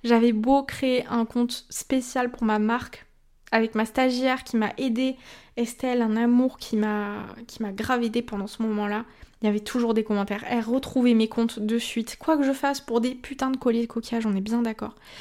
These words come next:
Et donc cette marque me réclamait aussi des dommages et intérêts, euh, enfin demander des remboursements des frais d'avocat, demander plein de choses, alors que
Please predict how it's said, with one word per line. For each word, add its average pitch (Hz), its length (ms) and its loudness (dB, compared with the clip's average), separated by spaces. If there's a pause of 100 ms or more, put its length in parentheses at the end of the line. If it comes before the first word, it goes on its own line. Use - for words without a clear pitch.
(240)
Et 247 100 4
donc 294 220 4
cette 247 260 -4
marque 247 320 -2
me 226 100 4
réclamait 214 460 0
aussi 247 300 -2
des 247 100 2
dommages 214 320 2
et 208 40 2
intérêts, 208 540 -4 (520)
euh, 202 720 2
enfin 214 280 -2
demander 214 680 2
des 208 140 2
remboursements 208 500 0
des 196 80 -2
frais - 160 -8
d'avocat, 208 540 -2
demander 190 280 -4
plein 220 180 -4
de 214 60 0
choses, 240 380 0
alors 190 300 -2
que 220 120 -2